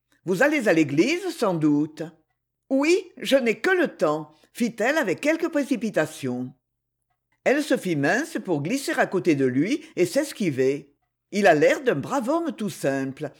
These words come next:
Il aurait causé volontiers, » pensa-t-elle. « Pourquoi a-t-il dit « mon œil »?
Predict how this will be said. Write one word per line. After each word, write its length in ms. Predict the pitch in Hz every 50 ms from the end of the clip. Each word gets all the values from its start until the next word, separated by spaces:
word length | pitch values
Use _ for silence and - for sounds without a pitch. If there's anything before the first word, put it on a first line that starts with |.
| _ _ - -
Il 120 | 170 214 247
aurait 200 | 247 262 226 -
causé 260 | 220 180 143 156 135
volontiers, » 640 | 127 202 277 254 185 151 151 - - 196 233 320 359 -
pensa-t-elle. « 840 | - 311 277 - 185 151 147 - 147 135 135 135 131 131 143 156 - _ _ _ _ _ _ _ _ _ _ _ _
Pourquoi 420 | - 277 269 - - 208 269 330
a-t-il 420 | 359 247 165 - - 170 156 139 123
dit « 360 | 139 226 285 349 - - - -
mon 280 | 170 233 254 202 165
œil »? 420 | 143 131 127 131 143 147 147 147